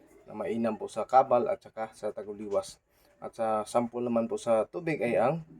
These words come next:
panakakin pula, puti at itim, ah, para po sa sumbalik o gamot sa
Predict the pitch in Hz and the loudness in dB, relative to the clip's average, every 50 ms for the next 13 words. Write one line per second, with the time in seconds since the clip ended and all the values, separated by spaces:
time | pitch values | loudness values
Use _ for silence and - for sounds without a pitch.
0 | - _ _ - 107 101 - - 110 104 - 120 113 - - 117 123 131 - - | -20 _ _ -10 -6 -6 -4 -2 -2 -4 -4 -6 -10 -8 -4 0 0 0 0 -2
1 | - - - 123 - - - - 104 - - 143 190 220 208 - - _ _ _ | -6 -6 -4 -2 -2 -2 -2 -4 -6 -4 0 2 2 2 2 -2 -10 _ _ _
2 | _ _ _ _ _ _ _ _ - 113 113 113 110 107 - 113 110 113 107 - | _ _ _ _ _ _ _ _ -8 -6 -4 -4 -4 -4 -6 -4 -2 -2 -2 -4
3 | 110 107 - 117 117 131 147 - - _ - - 113 107 - 113 123 165 190 - | -6 -6 0 2 4 4 2 0 -6 _ -14 -12 -6 -2 0 4 6 6 6 6
4 | 131 - 123 123 127 131 131 - _ _ _ _ - 110 104 110 113 107 - - | 4 0 0 0 2 0 -2 -4 _ _ _ _ -6 -6 -4 -4 -6 -8 -8 -6
5 | 107 98 117 123 | -6 -6 -6 -6